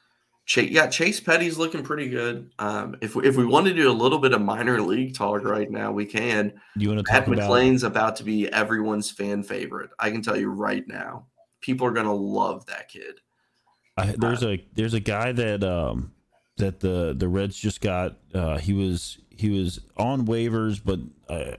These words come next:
Speaker 2: I, I don't know if the, if he, I guess he just didn't clear waivers. He's really tearing it up at, uh, at triple A right now. Uh, Aristides A-, Aquino, I think is his name. Uh,
Speaker 1: Yeah,
Speaker 2: he's,
Speaker 1: he's had a
Speaker 2: he's
Speaker 1: couple
Speaker 2: hitting
Speaker 1: bombs with the
Speaker 2: bombs.
Speaker 1: bats.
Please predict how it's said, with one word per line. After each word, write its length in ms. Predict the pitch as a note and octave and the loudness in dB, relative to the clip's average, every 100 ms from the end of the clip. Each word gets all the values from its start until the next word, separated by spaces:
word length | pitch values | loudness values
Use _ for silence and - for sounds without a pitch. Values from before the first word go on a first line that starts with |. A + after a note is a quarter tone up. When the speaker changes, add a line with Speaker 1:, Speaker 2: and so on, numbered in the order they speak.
| _ _ _ _ _ _ - | _ _ _ _ _ _ -10
Speaker 2:
I, 300 | G#2+ - G2 | -8 -6 -2
I 20 | |
don't 100 | A#2 | 0
know 60 | A#2+ | 0
if 120 | A2+ G#2 | -2 -4
the, 160 | - | -2
if 160 | G2+ - | -2 0
he, 280 | G2+ F#2 - | 0 -2 -4
I 80 | G2+ | -2
guess 160 | B2 - | -2 -2
he 100 | C3 | -2
just 140 | A2+ | 0
didn't 200 | G#2+ F#2+ | -2 -2
clear 360 | - - A2 G#2+ | -4 -2 0 2
waivers. 600 | G#2+ G#2+ G#2 G#2 G2 - - _ - | 0 0 0 0 -2 -6 -20 _ -6
He's 100 | G2 | 0
really 200 | C#3+ C#3 | 0 0
tearing 440 | - G#2+ G#2+ G2+ | -2 0 0 2
it 60 | F#2+ | 0
up 180 | F#2+ E2 | 0 0
at, 160 | F2 | 0
uh, 260 | E2 D#2+ D#2 - | 0 0 -2 -6
at 140 | - D2+ - - | -8 -8 -10 -6
triple 380 | A2 G2 F2+ | -4 0 0
A 100 | F#2+ | 0
right 240 | F2+ F#2 F2 | 0 0 0
now. 300 | F#2 F2 D2+ | 0 0 -2
Uh, 300 | F2+ E2+ C#2 - - | -2 -4 -6 -8 -4
Aristides 840 | G#2+ A#2+ - B2+ C3 C#3 C#3 B2+ - | -2 -2 -2 -2 0 0 -2 -4 -4
A-, 120 | F2+ - - | -4 -4 -6
Aquino, 800 | F#2 - - C#3 D#3 F3 F3 E3 | -6 -4 -2 0 0 -2 -2 -2
I 60 | |
think 240 | D#3+ E3 F3+ | -4 -4 -4
is 100 | E3 | -4
his 180 | E3 E3 | -4 -2
name. 400 | E3+ E3+ E3+ G3 - - - - | -2 -2 -4 -6 -12 -20 -20 -4
Uh, 60 | - | 2
Speaker 1:
Yeah, 240 | E3+ A#3 | 4 6
Speaker 2:
he's, 160 | - D#3+ | 4 2
Speaker 1:
he's 160 | G#3 G#3 | 0 2
had 140 | A3+ | 2
a 20 | |
Speaker 2:
he's 80 | G3+ | 4
Speaker 1:
couple 160 | G3 - | 2 2
Speaker 2:
hitting 140 | F3 | 2
Speaker 1:
bombs 640 | C#3 F3+ A#3 - C#3+ D3+ | 4 4 4 0 0 0
with 80 | E3+ | 2
the 40 | F#3 | 2
Speaker 2:
bombs. 60 | |
Speaker 1:
bats. 440 | G#3 G#3+ - - | 2 0 -4 -10